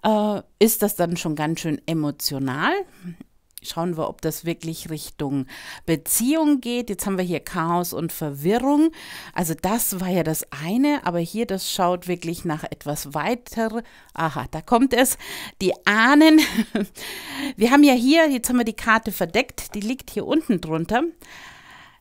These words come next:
dass es um Ahnenauflösung geht. Also,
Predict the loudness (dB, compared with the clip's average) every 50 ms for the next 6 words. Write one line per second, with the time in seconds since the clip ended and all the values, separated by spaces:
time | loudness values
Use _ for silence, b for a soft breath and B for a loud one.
0 | B _ _ -2 0 0 0 0 0 -2 -4 -6 -6 -4 -4 -2 -2 -2 -4 -4
1 | -4 -2 -2 -2 -4 -6 -6 -2 0 0 0 0 0 -2 -6 _ -4 -4 -2 -4
2 | -4 -4 -6 -6 -6 -6 -8 -10 -10 -10 -12 -14 -14 -16 -18 -14 _ 0 0 0
3 | 0 0 -4 -8 -12